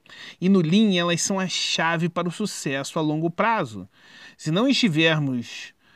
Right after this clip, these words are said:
com um investimento pesado em nosso pessoal, estaremos perdendo a extraordinária inteligência que eles têm para fazer a diferença.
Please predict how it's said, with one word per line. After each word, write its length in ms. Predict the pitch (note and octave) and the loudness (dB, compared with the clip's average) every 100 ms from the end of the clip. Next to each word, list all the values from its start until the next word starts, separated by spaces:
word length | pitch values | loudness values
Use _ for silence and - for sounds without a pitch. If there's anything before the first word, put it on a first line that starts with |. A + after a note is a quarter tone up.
| _ _ _ _ _ _ _ _ _ _ _ | _ _ _ _ _ _ _ _ _ _ _
com 220 | - G#3 | 0 2
um 60 | G3+ | 4
investimento 760 | F3+ F#3 F#3 F#3 D#3+ D3+ D3 | 4 4 2 2 2 0 -2
pesado 800 | D3+ - G#3+ F3+ B2 A2+ F3+ G3+ E3 | -4 0 2 2 0 2 4 4 2
em 60 | |
nosso 340 | D3 D3+ D3 - | 0 -2 -4 -8
pessoal, 720 | C3+ - A2+ C3+ C#3 A2 G#2 _ - - | -10 -10 -4 -2 0 -2 -8 _ -20 -20
estaremos 500 | - - C#3+ D3+ D#3 | -14 -6 -2 0 -2
perdendo 800 | - G3 E3+ C3 G#2+ C#3 D3+ D3+ | -2 0 0 0 -4 -2 -2 -2
a 60 | D3 | -2
extraordinária 960 | C#3 - E3+ C#3+ C#3 C3+ C#3+ A#2+ B2+ C3+ | -2 -4 -4 -2 -2 -4 -4 -4 -6 -6
inteligência 720 | C3+ D3 C3 G2+ A#2 A#2 B2+ | -6 -4 -4 -6 -10 -10 -10
que 100 | C3+ | -10
eles 220 | B2 - | -10 -10
têm 280 | - G#2 A2 _ _ _ _ - | -14 -12 -14 _ _ _ _ -4
para 200 | D#3 D3 | -2 -2
fazer 420 | D#3+ C3 A2 A2+ | -4 -4 -4 -6
a 80 | G#2 | -8
diferença. 680 | G#2 C3+ F#2 D2 - - | -10 -10 -10 -14 -20 -20